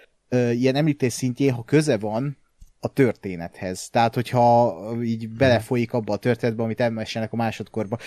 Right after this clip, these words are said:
Speaker 1: és nyilván Morgoth indított el ezt az egészet, és szerintem ennyi csak ennek az egésznek a, a, mm, relevációja, hogy most akkor, mm, itt, itt, itt van, és kész, pont. Mehetünk tovább, és itt Sauron lesz úgymond a,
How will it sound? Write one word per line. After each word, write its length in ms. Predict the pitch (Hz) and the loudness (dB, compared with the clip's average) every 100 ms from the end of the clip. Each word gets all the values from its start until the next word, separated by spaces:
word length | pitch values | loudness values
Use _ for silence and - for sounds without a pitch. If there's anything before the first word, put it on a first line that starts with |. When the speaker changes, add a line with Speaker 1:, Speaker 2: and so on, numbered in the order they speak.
| - | -8
Speaker 1:
és 140 | 131 - | -6 0
nyilván 440 | 156 131 117 120 | 2 4 4 2
Morgoth 460 | 123 127 113 117 120 | 2 0 0 -2 -4
indított 320 | 113 117 - | -4 -4 0
el 280 | 120 120 - | 0 0 0
ezt 240 | 120 - | -4 -2
az 100 | 120 | -2
egészet, 480 | 123 110 101 - 113 | -2 -2 -4 -4 -4
és 80 | 110 | -6
szerintem 340 | - 110 110 | -4 -6 -6
ennyi 340 | - 120 110 104 | -4 -2 -2 -6
csak 220 | - 95 | -8 -6
ennek 280 | 98 95 - | -6 -6 -6
az 120 | 98 | -6
egésznek 520 | 98 90 - 101 - | -6 -8 -10 -12 -10
a, 160 | 87 101 - - - _ - | -8 -8 -12 -20 -20 _ -4
a, 380 | 101 98 98 95 - 92 | 0 0 0 -2 -4 -12
mm, 360 | 107 101 98 101 | -10 -8 -8 -10
relevációja, 760 | - 101 107 101 95 98 - 98 | -8 -4 -2 -2 -2 -2 -4 -2
hogy 120 | 101 | -2
most 180 | 98 - | -4 -8
akkor, 280 | 101 - 92 87 | -8 -8 -8 -10
mm, 80 | 95 - - | -14 -14 -16
itt, 220 | 78 - | -16 -14
itt, 200 | - - | -14 -10
itt 220 | - 123 | -8 -8
van, 320 | - 147 156 147 | 0 4 4 4
és 300 | 123 - - | 0 -2 -6
kész, 260 | 98 92 | -6 -6
pont. 680 | - 95 92 101 - - - | -8 -6 -6 -6 -12 -18 -10
Mehetünk 360 | - 113 104 101 | -2 -2 -2 2
tovább, 380 | 151 139 123 120 | 4 6 4 2
és 200 | 120 - | -2 -4
itt 140 | 110 | -8
Sauron 420 | - 110 104 98 | -4 -2 -2 -2
lesz 280 | 98 98 - | -4 -4 -6
úgymond 360 | 104 95 92 92 | -8 -8 -8 -6
a, 180 | 95 | -6